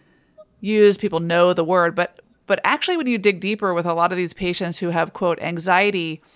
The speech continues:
it's not necessarily that they worry excessively or that they feel even anxious. They don't even often identify with that word, but that's the code in their chart,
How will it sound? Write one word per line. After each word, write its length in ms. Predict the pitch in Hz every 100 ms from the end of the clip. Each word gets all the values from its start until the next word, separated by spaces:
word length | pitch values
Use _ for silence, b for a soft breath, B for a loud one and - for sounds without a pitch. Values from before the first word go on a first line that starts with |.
| b b b b b b b b b b _ _ -
it's 200 | 240 262
not 200 | 302 -
necessarily 540 | 392 370 311 285 269
that 160 | 208 185
they 120 | 185
worry 760 | 175 165 165 202 262 294 302
excessively 680 | - - 294 285 294 294 285
or 100 | 226
that 220 | 185 170
they 360 | 175 170 170 165
feel 600 | 170 - - 214 220 220
even 180 | 208 175
anxious. 320 | 170 196 185
They 80 | 185
don't 240 | 202 233
even 160 | 226 190
often 260 | 170 170 165
identify 580 | 160 180 165 190 170
with 100 | 156
that 180 | 151 -
word, 260 | 185 185 156
but 100 | 160
that's 180 | 175 -
the 100 | -
code 600 | - 226 214 202 185 180
in 100 | 175
their 140 | 160
chart, 600 | 156 - 214 - - -